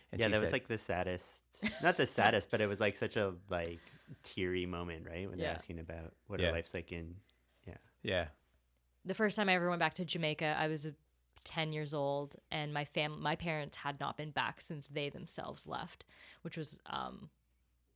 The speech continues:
Speaker 3: a, you know, over a decade for them as well, obviously. Um, and it was a very similar experience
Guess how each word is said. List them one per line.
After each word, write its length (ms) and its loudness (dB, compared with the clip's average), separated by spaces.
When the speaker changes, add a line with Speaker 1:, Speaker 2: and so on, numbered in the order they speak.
Speaker 3:
a, 100 -6
you 100 -8
know, 200 -6
over 260 -4
a 60 -2
decade 340 -6
for 100 -8
them 140 -6
as 140 -8
well, 240 -4
obviously. 480 -10
Um, 560 2
and 160 -2
it 20 0
was 120 0
a 60 2
very 380 4
similar 760 0
experience 840 -4